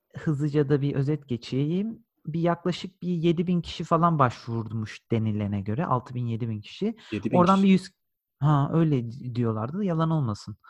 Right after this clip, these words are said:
Speaker 1: E, tam istatistiklerini bilmiyorum. Oradan bir yüz kişi, yüz küsür kişiyi seçiyorlar, tamam mı?
Speaker 2: Hı hı.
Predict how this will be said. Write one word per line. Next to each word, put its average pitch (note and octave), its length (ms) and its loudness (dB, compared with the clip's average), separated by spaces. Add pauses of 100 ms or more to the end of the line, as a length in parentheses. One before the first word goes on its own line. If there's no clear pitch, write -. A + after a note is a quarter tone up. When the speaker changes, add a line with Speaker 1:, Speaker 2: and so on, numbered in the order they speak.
(360)
Speaker 1:
E, C3 140 -8
tam C3 180 0
istatistiklerini C#3+ 600 -6
bilmiyorum. C#3+ 280 -2
Oradan E3+ 320 6
bir F3 60 2
yüz E3+ 260 2
kişi, C3+ 480 0 (680)
yüz C#3+ 420 0
küsür C#3 260 -2
kişiyi C3+ 320 -4
seçiyorlar, A#2+ 600 -2
tamam E3+ 260 0
mı? F#2 240 -8 (420)
Speaker 2:
Hı - 20 2
hı. C#3+ 200 2